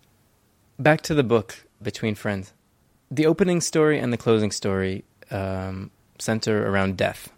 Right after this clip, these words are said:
The opening story, the, the very first scene is about the kibbutz gardener who likes to tell, uh, he likes to tell discouraging news. And, uh, one of the first things he says is, uh, "Such and such a writer has died."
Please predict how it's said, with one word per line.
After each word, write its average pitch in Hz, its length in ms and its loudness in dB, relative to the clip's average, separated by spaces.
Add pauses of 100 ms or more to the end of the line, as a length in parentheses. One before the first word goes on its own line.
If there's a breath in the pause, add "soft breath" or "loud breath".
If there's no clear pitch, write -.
(640 loud breath)
The 120 140 4
opening 123 260 2
story, 110 560 2
the, 113 160 -6
the 110 160 -6
very 120 320 4
first 113 380 0
scene 104 400 0
is 101 180 -4
about 98 320 0
the - 80 -6
kibbutz 104 480 -4
gardener 98 480 2
who 101 100 -4
likes 98 280 -2
to 104 80 -10
tell, 95 360 -6 (520 loud breath)
uh, 92 800 -4
he 120 100 -6
likes 107 220 -2
to 107 80 -8
tell 95 280 0
discouraging 98 800 -2
news. 95 480 -4 (200)
And, 95 340 -4
uh, 98 80 -2
one 101 160 -2
of 104 60 0
the 101 80 -2
first - 260 -4
things 98 220 -6
he 101 80 -6
says 101 480 -2
is, 98 360 -4
uh, 95 460 -4
"Such - 240 -8
and 104 80 -6
such - 200 -6
a - 40 -4
writer 95 500 0 (220)
has 101 160 -8
died." 110 380 -4